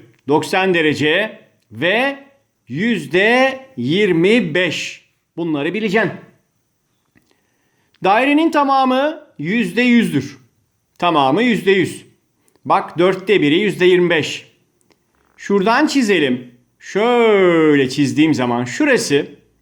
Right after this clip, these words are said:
bir kere yüz seksen derece. Yani yarısı. Yani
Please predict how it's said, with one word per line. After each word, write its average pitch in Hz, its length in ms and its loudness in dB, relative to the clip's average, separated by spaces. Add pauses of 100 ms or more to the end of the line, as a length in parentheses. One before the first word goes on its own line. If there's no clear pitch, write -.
(480)
bir 240 100 -6
kere 196 240 2
yüz 226 180 -2
seksen 233 460 0
derece. 147 360 0 (400)
Yani 165 360 0
yarısı. 226 480 0 (640)
Yani 170 640 -2